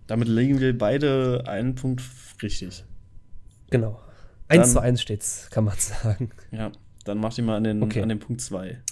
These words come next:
Speaker 2: Der zweite, ähm,
Speaker 1: Dafür muss ich kurz sagen, das musst du entzürnt sagen. Also richtig a-, abgefuckt, der, der abgefuckte Stromberg.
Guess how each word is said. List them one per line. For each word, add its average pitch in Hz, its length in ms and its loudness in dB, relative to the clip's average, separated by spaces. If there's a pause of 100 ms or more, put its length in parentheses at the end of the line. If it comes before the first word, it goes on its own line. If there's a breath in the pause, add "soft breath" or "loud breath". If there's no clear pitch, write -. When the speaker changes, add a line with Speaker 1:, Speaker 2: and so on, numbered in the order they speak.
(120)
Speaker 2:
Der 104 120 -2
zweite, 123 580 -4
ähm, 143 240 -8 (240)
Speaker 1:
Dafür 127 260 2
muss 135 160 4
ich 127 80 -2
kurz 127 160 0
sagen, 127 360 2
das 123 140 -2
musst 127 220 2
du 127 40 4
entzürnt 113 520 2
sagen. 95 480 -2
Also 117 180 -2
richtig 131 400 2
a-, 110 160 -6
abgefuckt, 123 560 -4
der, 110 220 0
der 107 140 -2
abgefuckte - 540 -6
Stromberg. 95 520 -8